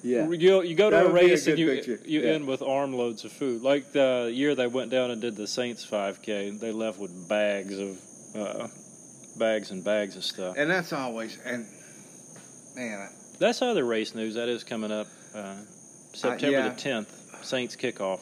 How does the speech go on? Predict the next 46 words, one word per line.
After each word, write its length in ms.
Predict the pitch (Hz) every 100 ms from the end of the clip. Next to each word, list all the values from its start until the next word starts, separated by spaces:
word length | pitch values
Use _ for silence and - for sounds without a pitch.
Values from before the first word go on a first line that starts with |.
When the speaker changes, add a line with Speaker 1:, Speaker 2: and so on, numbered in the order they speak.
| -
Speaker 2:
run. 180 | 90 90 - -
Speaker 3:
Yeah. 140 | 85 82 - 104
I 100 | 127
know 140 | 123
Justin 480 | 104 123 123 - 113
don't 200 | 104 90
listen 280 | 107 104 98
to 80 |
this. 160 | 95 95
Me 100 | 110
and 100 | 101
Justin 380 | 98 104 101 98
work 260 | 98 95 -
together, 380 | - - 95
but, 240 | 90 98 90
uh, 280 | 101 95 95 104 87 151 139 - - - - - -
Speaker 2:
<laughs> 160 | 131 135
Well, 140 | 202
you 80 | 165
Speaker 3:
I'm 60 | 160
Speaker 2:
can 60 | 165
say 100 | -
Speaker 3:
trying 80 |
to 40 | 156
Speaker 2:
whatever 240 | 165 202
Speaker 3:
ta-, 60 | 202
Speaker 2:
you 60 | 185
Speaker 3:
I'm 40 |
Speaker 2:
want 120 | 185
Speaker 3:
trying 180 | 240 233 208
Speaker 2:
about 20 |
Speaker 3:
to 60 | 175
Speaker 2:
it. 20 |
Speaker 3:
find 340 | 180 165 147
somebody 840 | - - 170 180 160 120 104 101 101 -
to 100 | 127
go 220 | 127 127
with 260 | 127 127
me 120 | 123 117
down 280 | 117 113
there 120 | 104 90
because 300 | 95 117 110
I've 120 | 107
never 260 | 127 143
missed 300 | 156 185 175
one 220 | 107 87